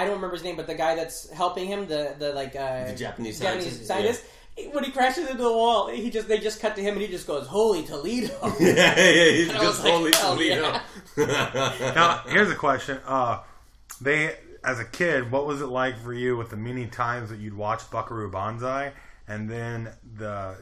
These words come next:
Speaker 3: credits would roll and it would do the classic cliffhanger,
Speaker 1: Mm-hmm.
Speaker 3: like, catch Buckaroo Banzai in his next adventure that's never gonna happen?
Speaker 2: Oh,
Speaker 1: Yeah,
Speaker 2: man, it
Speaker 1: yeah.
Speaker 2: was a, it was a very sad end to a great movie.
Speaker 1: Yeah.
Speaker 2: Because
Speaker 3: Yeah.
Speaker 2: that movie came out in eighty-four. I probably watched it, like, in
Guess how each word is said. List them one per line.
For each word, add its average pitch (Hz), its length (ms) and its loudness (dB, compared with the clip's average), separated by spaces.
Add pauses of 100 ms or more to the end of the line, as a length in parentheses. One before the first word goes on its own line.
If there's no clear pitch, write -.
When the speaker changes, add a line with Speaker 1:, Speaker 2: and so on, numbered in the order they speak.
Speaker 3:
credits 139 480 -4
would 110 180 -10
roll 104 340 -6
and 101 100 -10
it 104 100 -10
would 101 180 -12
do 113 200 -6
the 104 140 -8
classic 104 600 -8 (260)
cliffhanger, 113 760 -4 (180)
Speaker 1:
Mm-hmm. 151 100 -8
Speaker 3:
like, 117 240 -2 (420)
catch - 320 -2
Buckaroo 123 440 0
Banzai 113 560 -2
in 104 100 -6
his 101 200 -8
next 107 280 -8
adventure 104 480 -10
that's 95 260 -14
never 98 240 -10
gonna 95 200 -12
happen? 95 500 -10 (120)
Speaker 2:
Oh, 135 220 2
Speaker 1:
Yeah, 120 100 0
Speaker 2:
man, 131 200 2
it 143 60 -4
Speaker 1:
yeah. 143 80 2
Speaker 2:
was 151 180 0
a, 139 260 0
it 127 80 -6
was 139 140 -6
a - 40 -8
very 143 220 -4
sad 127 480 -6
end 117 260 -4
to 110 200 -4
a - 20 -6
great 98 320 -6
movie. 104 260 -6
Speaker 1:
Yeah. 160 140 -2
Speaker 2:
Because 175 220 6
Speaker 3:
Yeah. 90 60 -8 (200)
Speaker 2:
that 220 220 2
movie 214 100 -4
came 196 160 -4
out 151 140 -2
in 135 120 -6
eighty-four. 135 640 -6
I 95 140 -8
probably 120 760 -8
watched 101 380 -8
it, 98 260 -12
like, 95 220 -12
in 90 280 -12